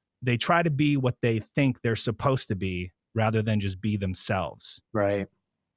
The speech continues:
Speaker 2: Yeah.
Speaker 1: That's when you start to get that old broadcaster voice, which I go back and listen to my air checks and I'm like, "Woof."
Speaker 2: <laughs> Yeah.
Speaker 1: It was just though, and I, but I didn't know any better.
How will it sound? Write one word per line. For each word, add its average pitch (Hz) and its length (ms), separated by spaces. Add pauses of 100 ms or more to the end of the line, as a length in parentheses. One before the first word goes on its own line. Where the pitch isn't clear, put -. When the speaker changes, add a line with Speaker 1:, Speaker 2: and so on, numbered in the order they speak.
(120)
Speaker 2:
Yeah. 127 140
Speaker 1:
That's 120 200
when 120 180
you 117 80
start 120 280
to 127 40
get 120 220
that 107 160
old 110 240
broadcaster 110 720
voice, 104 560
which 104 180
I 131 120
go 131 120
back 110 280
and 107 80
listen 107 200
to 110 60
my 107 160
air 117 160
checks 104 320
and 113 60
I'm 104 120
like, 92 180
"Woof." 98 560 (120)
Speaker 2:
<laughs> - 100
Yeah. 170 380
Speaker 1:
It 151 140
was 143 220
just 123 280
though, 110 420
and 135 140
I, 120 80 (140)
but 123 120
I 135 80
didn't 135 160
know 147 180
any 240 120
better. 85 400